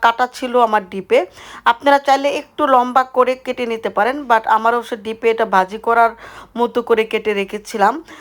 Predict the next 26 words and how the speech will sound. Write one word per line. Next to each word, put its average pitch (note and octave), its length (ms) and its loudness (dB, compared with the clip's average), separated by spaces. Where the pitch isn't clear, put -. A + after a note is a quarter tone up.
যেহেতু B3+ 360 4
আমি A#3+ 260 2
একবারে A3+ 420 2
কেটে A#3 300 -4
রেখে A3+ 300 -6
দেই, B3 420 -4
সেটা A3 300 0
দিয়ে A3+ 200 0
আমি A3 240 2
কখনো A3 300 -4
ভাজিও G#3+ 480 0
করি, A3+ 340 -4
কখনো G#3+ 320 -2
এভাবে G#3 360 0
তরকারিও G#3+ 560 -2
রান্না G3+ 300 0
করি। G3+ 280 -8
So, C#4 120 6
এই C4 140 4
জন্য C4 240 0
আমি B3 140 0
এভাবে A3 260 -2
কেটে G#3+ 300 -4
রেখেছিলাম। F#3 640 -2
আপনারা B3+ 420 2
ফ্রেশ A#3+ 380 0